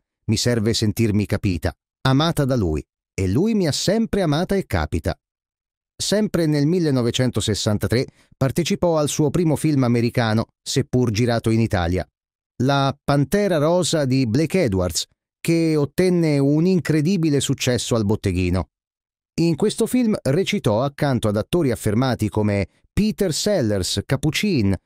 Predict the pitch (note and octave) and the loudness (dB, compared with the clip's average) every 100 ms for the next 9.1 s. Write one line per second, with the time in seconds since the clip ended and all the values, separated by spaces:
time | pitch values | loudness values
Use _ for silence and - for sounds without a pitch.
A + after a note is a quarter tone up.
0 | _ G2 C#3+ F3+ F#3 C3 F3+ E3 G#2 G#2 | _ -2 0 0 -2 0 0 0 0 0
1 | - - B2 G#2 G2 F3+ E3 C#3 F3 A#2+ | -2 -2 -2 0 0 0 2 2 2 2
2 | F#2 F2+ E2+ _ - G#2 B2 A#2+ - B2 | 2 0 -2 _ -4 -2 0 0 -2 -2
3 | C3 B2+ C#3+ B2 G#2+ D#3+ E3 A2 F#2+ - | 0 0 2 0 2 2 2 2 0 -6
4 | _ _ E3+ E3 D#3 C#3 D3 D3+ F#3+ D3 | _ _ 0 0 0 -2 0 2 2 0
5 | - C3+ A2 C#3+ D#3+ D#3+ - D3 C#3 - | 0 0 2 0 0 0 -2 -2 0 0
6 | E3+ D3+ E3 F#3 F#3 D#3+ C#3 - _ _ | 0 0 0 2 0 0 -2 -4 _ _
7 | A2+ D3+ - C#3+ A2+ F3 G3+ F#3 D#3+ C#3 | 0 0 0 0 2 2 2 2 2 2
8 | D3 C3 E3 E3 D3 C3+ C3 C#3 A2+ A2 | 2 0 0 2 2 2 0 2 2 0